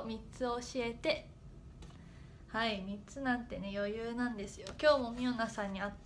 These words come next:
あ-、お会いして、お会いした時に、なんか、「あ、今日の行日なんですよ」って言って、「あ、私の好きなところ百個ね」って、「あ、なんか増えた」って思っ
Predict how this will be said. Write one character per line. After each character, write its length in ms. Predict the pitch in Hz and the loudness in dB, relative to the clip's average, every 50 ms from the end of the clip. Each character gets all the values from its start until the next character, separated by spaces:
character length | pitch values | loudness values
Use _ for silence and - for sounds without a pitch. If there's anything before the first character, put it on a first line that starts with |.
| - - - | -14 -8 -2
あ-、 140 | - 226 214 - - - - | -2 -2 -2 -2 -8 -4 2
お 80 | 220 | 4
会 180 | 220 214 220 226 | 4 4 4 2
い 20 | |
し 80 | 226 - | -2 -6
て、 320 | - - 277 277 269 254 185 | -2 6 8 8 10 10 8
お 60 | 214 | 4
会 80 | 220 226 | 4 2
い 40 | |
し 40 | 226 | 0
た 100 | - 247 | -2 -6
時 280 | - - - - - 208 | -6 -8 -10 -10 -8 -2
に、 420 | 214 247 277 262 233 175 139 - - - - - - - - - - - - - - - - | 0 2 2 2 2 0 -4 -8 -10 -10 -10 -10 -10 -12 -14 -14 -14 -14 -14 -14 -14 -8 -6
な 100 | 226 214 | -4 -4
ん 60 | 220 | -4
か、 100 | - - - 240 | -2 6 8 8
「あ、 100 | 247 - - | 8 8 4
今 120 | - 247 226 | 2 0 2
日 60 | 202 | 2
の 100 | 208 202 | 0 0
行 220 | 202 233 240 247 | 0 2 2 2
日 120 | 247 262 262 | 2 2 4
な 120 | 262 262 | 4 4
ん 80 | 254 247 | 4 2
で 80 | 233 | 0
す 160 | 226 - - 208 | -2 -2 0 2
よ」 240 | 202 190 190 - - | 2 2 2 0 -2
っ 20 | - | -4
て 80 | - - | -6 -8
言 100 | - - | -8 -8
っ 20 | |
て、 320 | - - - - - - - - - - - - - - - - - - - - | -10 -10 -8 -8 -8 -8 -10 -14 -16 -16 -16 -16 -16 -16 -14 -14 -14 -10 4 8
「あ、 200 | 233 220 208 - - - | 8 8 8 6 -2 -8
私 300 | - - - 233 233 - | -10 -6 -4 -4 -4 -4
の 100 | 240 233 | -4 -4
好 60 | 240 240 | -4 -4
き 140 | - - | -4 0
な 140 | 262 247 247 | 0 0 0
と 80 | 247 - | 0 -2
こ 120 | - - | -4 -4
ろ 40 | - | -2
百 220 | - - 262 254 | 0 -2 -2 0
個 100 | - 247 | 0 0
ね」 160 | 214 202 202 202 | 0 0 0 -2
っ 40 | |
て、 140 | - - - - | -2 -6 0 4
「あ、 180 | 254 277 294 | 6 6 6
な 100 | 294 311 | 6 4
ん 60 | 311 | 0
か 100 | 311 - | 0 -2
増 140 | 254 - 330 | 0 2 2
え 80 | 330 320 | 0 2
た」 240 | 320 294 269 240 220 | 2 2 2 2 0
っ 80 | - - | -2 -4
て 100 | - - | -6 -6
思 120 | - | -8
っ 20 | - | -8